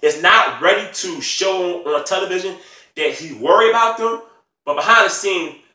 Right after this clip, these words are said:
Vince McMahon is worried about A E W. 'Cause by the time A E W weekly show begin, I believe the W product will get better, and people will want to tune in the product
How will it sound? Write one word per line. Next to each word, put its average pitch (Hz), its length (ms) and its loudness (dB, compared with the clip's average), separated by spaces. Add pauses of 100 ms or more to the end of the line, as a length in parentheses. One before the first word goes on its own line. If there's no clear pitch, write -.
(160)
Vince 180 200 2
McMahon 175 200 -4
is 175 320 -4
worried 156 400 6
about 156 840 2
A 160 60 -6
E 147 260 -4
W. 135 240 -4 (140)
'Cause 143 120 -10
by 247 240 6
the 262 80 0
time 247 220 0
A 208 180 -2
E 175 40 -12
W 202 380 0 (240)
weekly 180 300 -10
show 208 240 0
begin, 208 420 -4 (480)
I 208 240 4
believe 214 460 -8 (300)
the - 80 -20
W 190 280 0
product 185 280 -2
will 202 120 -2
get 202 160 -2
better, 202 480 -2
and - 160 -12
people 208 300 -6
will 160 120 -2
want 165 180 -6
to - 120 -16
tune 302 340 -2
in 226 120 -6
the - 60 -8
product 143 520 -2